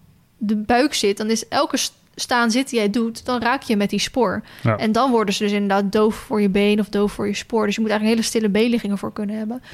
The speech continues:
Speaker 1: Daarom deed ik het alleen eventjes tijdens die aanleren van die dingetjes en even tijdens de wedstrijden soms. Maar nu denk ik,
Speaker 2: Hmm.
Speaker 1: ja, dat hoeft allemaal niet meer.
Speaker 2: Maar wat is dan de reden dat sommige sporen zo'n wieltje hebben?
Speaker 1: Ja,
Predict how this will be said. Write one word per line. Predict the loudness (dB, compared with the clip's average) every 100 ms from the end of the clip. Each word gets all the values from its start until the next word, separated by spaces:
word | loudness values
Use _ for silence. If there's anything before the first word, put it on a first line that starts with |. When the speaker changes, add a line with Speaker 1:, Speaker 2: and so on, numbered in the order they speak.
| -20 -12
Speaker 1:
Daarom | -2 2 4
deed | 4
ik | 2
het | 2
alleen | 2 4 2
eventjes | 0 0 -2 0
tijdens | 2 2 0
die | -2 -4 -8 _ _
aanleren | -2 0 2 2 2
van | 0
die | 2
dingetjes | 2 2 2 0
en |
even | -2 -4 -8 -4
tijdens | -2 0
de | -2
wedstrijden | -2 -2 -4 -4
soms. | -4 -6 -8 -10 -16 -20 -20 -20 -20 _ -20 -8
Maar | -2
nu | 0
denk | 2 2
ik, | 0
Speaker 2:
Hmm. | 0
Speaker 1:
ja, | -2
dat | -2
hoeft | -4
allemaal | -2 -2
niet | -4 -4
meer. | -4 -4
Speaker 2:
Maar | 0
wat | 2 4
is |
dan | 4 4
de |
reden | 4 4
dat | 2
sommige | 2 2 2
sporen | 2 2 4
zo'n | 4 4
wieltje | 2 2
hebben? | -2 -2 -6 -10 -20 -20 -20 -20 _
Speaker 1:
Ja, | -2 0 0 -2